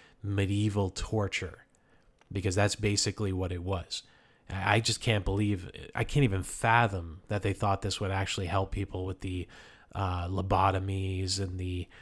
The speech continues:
electroshock treatments and, like, uh, whatever they did with bathtubs and showers. It was just,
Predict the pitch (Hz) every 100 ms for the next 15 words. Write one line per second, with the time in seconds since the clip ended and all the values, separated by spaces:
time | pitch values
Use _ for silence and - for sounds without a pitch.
0 | - - _ - 101 98 - 98 - -
1 | 98 95 - - 110 95 98 98 95 92
2 | - 95 92 90 90 98 95 98 98 98
3 | 95 95 101 95 95 - 92 92 - -
4 | 98 - 98 - 101 92 90 95 95 101
5 | 107 147 139